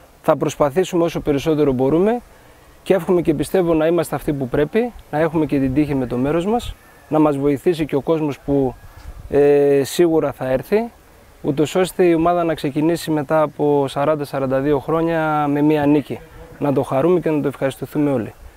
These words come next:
Γνωρίζουμε ότι είναι πολύ δύσκολο το παιχνίδι, αλλά σας είπα και πάλι, αυτό που μας ενδιαφέρει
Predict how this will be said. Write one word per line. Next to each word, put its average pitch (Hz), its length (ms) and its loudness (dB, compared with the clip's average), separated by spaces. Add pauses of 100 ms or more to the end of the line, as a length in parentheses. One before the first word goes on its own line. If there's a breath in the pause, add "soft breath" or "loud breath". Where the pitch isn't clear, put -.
(360 soft breath)
Γνωρίζουμε 165 540 4
ότι 160 140 2
είναι 160 120 4
πολύ 156 340 2
δύσκολο 139 400 -4
το 123 100 -2
παιχνίδι, 196 520 -2 (400 soft breath)
αλλά 190 180 0
σας 165 200 -6
είπα 175 200 -2
και 160 120 -2
πάλι, 151 220 -2
αυτό 156 180 -2
που 160 80 -2
μας 151 120 -2
ενδιαφέρει 147 540 0